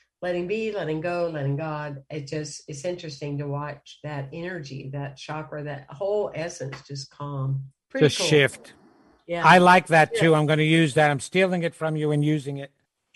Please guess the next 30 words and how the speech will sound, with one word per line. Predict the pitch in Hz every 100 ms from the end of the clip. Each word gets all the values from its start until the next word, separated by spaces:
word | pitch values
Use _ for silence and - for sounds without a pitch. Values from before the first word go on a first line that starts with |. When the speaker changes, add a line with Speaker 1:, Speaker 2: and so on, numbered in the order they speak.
| _
Speaker 1:
Hey, | 269 277 277
we | 262 269
borrow | 240 233 240 226
stuffs | - 214 214 214
all | 196 185
the | 180
time. | 180 175 170
It, | 160 160 _
we | 175
don't, | 190 185 180 -
we | 190 233
just | 254 -
download | 180 180 175 175 180
it, | 165
right? | 165 180 190 190 _
We | 156
just | 165 180 -
channel | - 147 147 143 139
it. | 143 _
So | - 139 135
Speaker 2:
I | 139 151
love | 147 147 147
it. | 139 131 _ _ _ _ _ _ _ _ _ _ -
Letting | 127 127 131 123
be, | 143 156
letting | 147 139 135
go, | 131 139
letting | 139 131 131 113
God. | 131 127 120 110 98
Yes. | 123 131 120 - - -